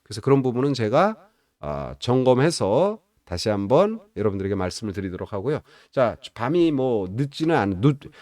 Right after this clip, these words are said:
어, 상당히 뭐랄까 깊은 밤은 아닙니다. 어, 그러나 남은 시간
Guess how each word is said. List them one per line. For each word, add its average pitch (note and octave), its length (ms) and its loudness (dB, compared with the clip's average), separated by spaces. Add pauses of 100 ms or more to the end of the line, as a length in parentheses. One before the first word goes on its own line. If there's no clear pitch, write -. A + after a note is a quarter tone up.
(140)
어, F#2 100 -2
상당히 D3+ 520 6
뭐랄까 A2 440 4
깊은 D#3+ 340 0
밤은 C#3+ 240 4
아닙니다. F#2+ 560 -2 (240)
어, D#2 160 -12
그러나 G#2+ 280 2
남은 A#2+ 360 6
시간 C3+ 600 -2